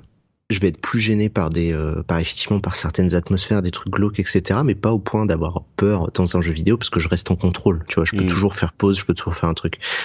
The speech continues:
Speaker 1: Donc ça, euh, c'est vrai que moi, c'est, en général, je suis de marbre sur ces jeux-là. Donc, euh, en tant que youtubeur, euh, qui crie pas devant un truc comme Resident Evil, j'ai complètement raté ma carrière, tu vois. <laughs> Mais, euh,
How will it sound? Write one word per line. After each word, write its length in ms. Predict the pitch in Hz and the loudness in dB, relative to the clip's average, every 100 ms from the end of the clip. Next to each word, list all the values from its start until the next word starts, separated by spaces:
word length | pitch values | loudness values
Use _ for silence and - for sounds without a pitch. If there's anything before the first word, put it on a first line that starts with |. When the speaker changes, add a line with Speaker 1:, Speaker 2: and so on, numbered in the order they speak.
| - | -4
Speaker 1:
Donc 160 | 80 80 | -2 0
ça, 240 | - 101 | 0 2
euh, 680 | 92 80 76 78 76 78 - - | 2 2 0 -2 -2 -4 -6 -6
c'est 120 | - | -4
vrai 100 | 92 | -2
que 80 | - | 0
moi, 100 | 101 | 0
c'est, 140 | - - _ - | -2 -12 _ -4
en 80 | |
général, 320 | 190 87 92 95 | -2 0 0 -2
je 40 | |
suis 160 | - 85 | -4 0
de 120 | 87 | 2
marbre 340 | 87 87 85 | 2 0 -4
sur 180 | - - | -6 -6
ces 140 | - | -4
jeux-là. 340 | 82 82 87 98 | -4 -2 0 0
Donc, 220 | 87 85 | -2 -2
euh, 100 | 85 | -4
en 120 | 90 | -2
tant 140 | 85 95 | 0 0
que 80 | - | 0
youtubeur, 520 | 101 - 95 101 90 | -2 2 2 4 2
euh, 200 | 80 82 - | 0 -4 -4
qui 160 | 90 | -4
crie 180 | - 101 | -2 -2
pas 160 | 95 92 | 0 -2
devant 260 | 87 85 | 0 0
un 60 | 82 | -2
truc 160 | - | -4
comme 160 | - 85 | -2 0
Resident 240 | 85 85 82 | 0 -2 -2
Evil, 200 | 85 104 - - - | -4 -4 -6 -8 -6
j'ai 100 | - | -4
complètement 420 | - 92 90 92 | 0 0 2 2
raté 200 | 82 - | 0 2
ma 120 | 85 | 2
carrière, 340 | - - 78 - | 2 0 0 -2
tu 100 | - | -2
vois. 120 | - | -6
<laughs> 600 | - 285 - 285 - - | -2 -4 -2 -2 -2 0
Mais, 180 | 92 90 | 2 4
euh, 280 | 85 76 | 2 0